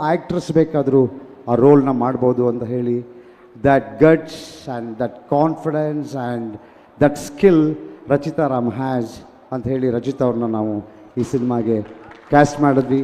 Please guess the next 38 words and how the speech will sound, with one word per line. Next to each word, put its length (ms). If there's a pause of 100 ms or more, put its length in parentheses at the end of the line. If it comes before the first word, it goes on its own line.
(800)
And 140
ಒಬ್ಬ 480
ನಿರ್ದೇಶಕನ 720 (500)
ಕನಸನ್ನು 600
ಫುಲ್‌ಫಿಲ್ 540
ಮಾಡೋದು 320
ಅಷ್ಟು 260
ಸುಲಭದ 400
ಕೆಲಸ 320
ಅಲ್ಲ. 220 (540)
Because 300 (460)
she 140
was 240
having 280
a 120
wonderful, 540
she 120
is 40
having 260
a 140
wonderful 440
role 200
in 80
the 120
film. 220
It's 200
very 240
tough. 260 (800)
ನಾನು 200
ಯಾವಾಗ 320
ಅಳು 200
ಅಂತ 140
ಹೇ-, 260
ಎಳ್ಬೇಕು 380
ಅಂತ 120
ಹೇಳ್ತೀನಿ 300
ಗೊತ್ತಿಲ್ಲ 340
ಅವ್ರಿಗೆ, 520